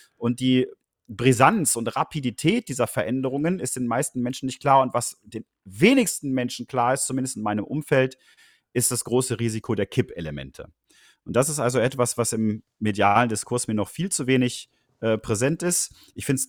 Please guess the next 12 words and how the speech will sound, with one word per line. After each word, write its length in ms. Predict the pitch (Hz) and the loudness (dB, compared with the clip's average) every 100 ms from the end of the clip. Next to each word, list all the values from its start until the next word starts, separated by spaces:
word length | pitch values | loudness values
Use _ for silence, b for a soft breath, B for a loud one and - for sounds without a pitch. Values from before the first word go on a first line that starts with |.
| 113 | -4
klasse, 340 | - 170 - 156 | 2 4 4 -2
dass 180 | 143 | -4
es 80 | 131 | -4
solche 220 | 135 120 | -6 -6
Podcasts 640 | 113 170 - 156 143 - - | -2 -2 0 0 0 0 -2
wie 60 | 120 | 2
deinen 320 | 156 151 139 | 4 4 0
gibt, 260 | 151 - | -2 -2
die 60 | 131 | -4
sowas, 440 | 123 123 120 - 117 | 0 2 2 0 0
ähm, 260 | 120 120 - | 2 0 -4
bedienen. 500 | 113 123 147 147 | -4 0 2 2